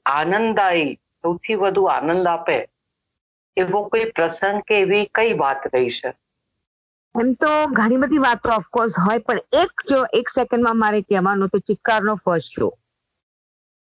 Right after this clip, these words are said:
Speaker 1: Wow. Wow.
Speaker 2: You know why,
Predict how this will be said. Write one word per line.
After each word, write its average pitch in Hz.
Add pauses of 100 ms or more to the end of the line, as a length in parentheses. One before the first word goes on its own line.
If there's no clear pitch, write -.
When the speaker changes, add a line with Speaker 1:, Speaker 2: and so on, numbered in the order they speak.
(380)
Speaker 1:
Wow. 120 (1400)
Wow. 131
Speaker 2:
You 240
know 302
why, 240